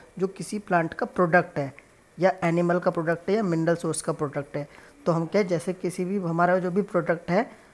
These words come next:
तो उसे हम direct प्राप्त नहीं करेंगे, तो हम उसको किस प्रकार प्राप्त करेंगे, किसी extraction प्रो-, process के द्वारा, ठीक है। उसका जो plant का dried latex होगा, dried juice होगा,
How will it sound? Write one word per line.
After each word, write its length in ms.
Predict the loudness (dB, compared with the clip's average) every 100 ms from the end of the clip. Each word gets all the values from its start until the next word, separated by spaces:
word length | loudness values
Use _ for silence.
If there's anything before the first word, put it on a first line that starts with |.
| _
तो 240 | -2 0 0
उसे 140 | 0
हम 100 | 2
direct 380 | 4 4 2 0
प्राप्त 480 | -4 4 4 4 -2
नहीं 220 | -2 0
करेंगे, 300 | 0 -2 -2
तो 120 | -4
हम 140 | -4 -4
उसको 220 | -6 -8
किस 200 | -6 -6
प्रकार 260 | -2 -2
प्राप्त 340 | 0 0 0 -2 -16 -6
करेंगे, 200 | -4 -4
किसी 200 | 0 2
extraction 520 | 2 -2 -8 -6 -6
प्रो-, 440 | -4 -6 -8 -8
process 300 | -6 -4 -8
के 140 | -6 -2
द्वारा, 340 | 2 2 0 -4 -20 -14 -6
ठीक 120 | -2
है। 140 | -2
उसका 200 | 0 0
जो 360 | 0 2 0 -2 -6 -18 0
plant 280 | 2 2 2
का 100 | 0
dried 340 | 4 2 4
latex 420 | 2 0 -4 -2
होगा, 240 | -4 0 0
dried 360 | 0 0 0
juice 260 | -2 -6 -4
होगा, 360 | -2 2 0